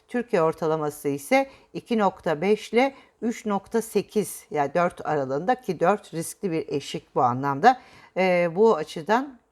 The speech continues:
e, bütçe konusu bu yılın genelinde, yılın sonuna kadar yakın takip etmemiz gereken bir, e, unsur. Ekonomilerin hızla açılmasıyla birlikte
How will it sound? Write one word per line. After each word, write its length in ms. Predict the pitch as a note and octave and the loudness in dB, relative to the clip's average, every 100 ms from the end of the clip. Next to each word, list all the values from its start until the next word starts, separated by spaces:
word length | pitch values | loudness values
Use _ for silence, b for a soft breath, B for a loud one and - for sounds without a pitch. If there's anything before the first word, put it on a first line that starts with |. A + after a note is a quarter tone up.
| D3 | -8
e, 340 | D3+ C#3+ C#3+ D3 | -2 -2 -2 -6
bütçe 380 | - - B2+ A#2+ | -10 -6 -6 -6
konusu 540 | - C#3+ C#3 - A#3+ B3 - | -10 -10 -10 -2 -2 -2 -8
bu 120 | F3+ | -2
yılın 380 | F#3 D#3 C#3+ C#3+ | 0 2 0 -2
genelinde, 680 | D3+ E3+ D#3 C3 B2 D3 G#3+ - | -4 2 2 0 -2 -2 -2 -2
yılın 220 | D#3+ D3 D#3 | 0 0 0
sonuna 380 | - C#3 D#3+ | -6 -6 -4
kadar 380 | F3 - C3 A3 - B B - | -4 -2 2 2 0 B B -6
yakın 340 | E3+ - A3+ | -6 -4 -6
takip 380 | - D3+ D3+ D#3 | -2 -2 -2 -6
etmemiz 480 | C3 C#3 B2+ B2+ - | -6 -10 -10 -10 -8
gereken 500 | A#2+ B2 - G#3 A#3+ b b b | -6 -6 -4 -4 -4 b b b
bir, 240 | F3 G#3+ A#3+ | 2 2 2
e, 180 | E3+ E3 | -2 0
unsur. 400 | C#3+ D#3 - C#3 - | 0 -4 -6 -6 -6
Ekonomilerin 600 | D3 G3 F#3 F3 E3+ E3+ | -8 -4 -4 -2 -2 -2
hızla 260 | E3+ F3 D#3+ | -4 -6 -4
açılmasıyla 600 | D3+ - E3 D#3 A#3 F3+ | -4 -4 -6 -2 2 2
birlikte 360 | C#3+ - A#3+ | 0 0 -2